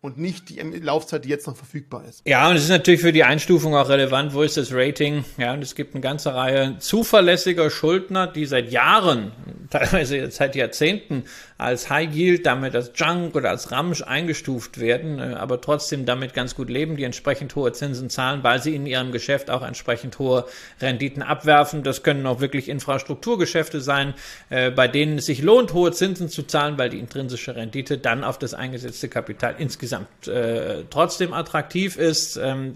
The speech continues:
Speaker 2: gerade da ist es halt auch wichtig, dass man in dem E T F so eine entsprechende sektorale Streuung, äh, dann auch hat, ähm, weil das im Einzelfall sehr, sehr schwierig zu durchblicken ist.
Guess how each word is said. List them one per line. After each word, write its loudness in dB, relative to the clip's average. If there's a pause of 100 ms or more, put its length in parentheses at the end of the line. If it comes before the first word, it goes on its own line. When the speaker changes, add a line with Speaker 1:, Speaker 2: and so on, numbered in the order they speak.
Speaker 2:
gerade 0
da 4
ist -6
es -12
halt -4
auch -4
wichtig, -8 (300)
dass -2
man -4
in -4
dem -4
E -4
T -4
F -2
so -8
eine -6
entsprechende -6 (260)
sektorale 4
Streuung, -2 (320)
äh, -12
dann -10
auch -10
hat, -6 (400)
ähm, -8
weil 0
das 2
im -6
Einzelfall 2 (220)
sehr, -4
sehr 0
schwierig -2
zu -2
durchblicken -4
ist. -16